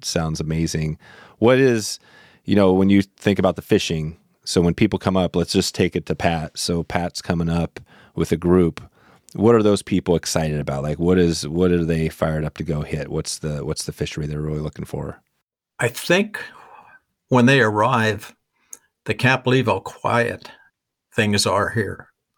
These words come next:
Speaker 2: Like, it, it's, it's an end of the road town. So we, uh, we, we don't get the traffic through here.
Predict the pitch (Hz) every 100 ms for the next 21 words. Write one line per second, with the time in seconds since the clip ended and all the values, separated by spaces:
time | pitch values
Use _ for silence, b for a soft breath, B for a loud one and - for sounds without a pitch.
0 | _ _ 98 98 127 120 117 71 62 -
1 | 120 - 135 113 117 131 165 151 131 123
2 | 127 113 120 104 87 123 - _ _ _
3 | _ _ b b b b _ - 117 110
4 | 113 117 117 117 110 107 101 110 _ _
5 | _ _ _ _ _ - _ - 117 120
6 | 120 117 135 123 120 113 - 110 110 -
7 | 101 - 120 117 101 101 127